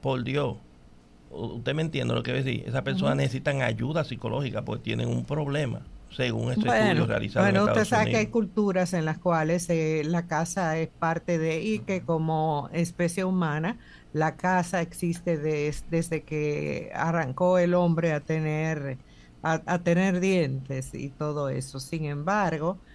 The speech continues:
Speaker 2: en muchas, eh, ciudades y po-, y, y países del mundo se está,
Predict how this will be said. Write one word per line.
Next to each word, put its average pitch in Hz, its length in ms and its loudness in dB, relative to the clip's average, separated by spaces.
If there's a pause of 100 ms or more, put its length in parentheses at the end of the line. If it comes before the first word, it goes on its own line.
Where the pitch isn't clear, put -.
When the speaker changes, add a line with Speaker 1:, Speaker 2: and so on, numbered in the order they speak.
(140)
Speaker 2:
en 156 220 2
muchas, 220 1080 0
eh, 156 260 0
ciudades 175 800 0
y 160 80 -6
po-, - 240 -4
y, 151 600 -4
y 156 120 -2
países 170 580 -2
del 170 140 0
mundo 143 360 -2
se 165 140 -6
está, 160 460 -2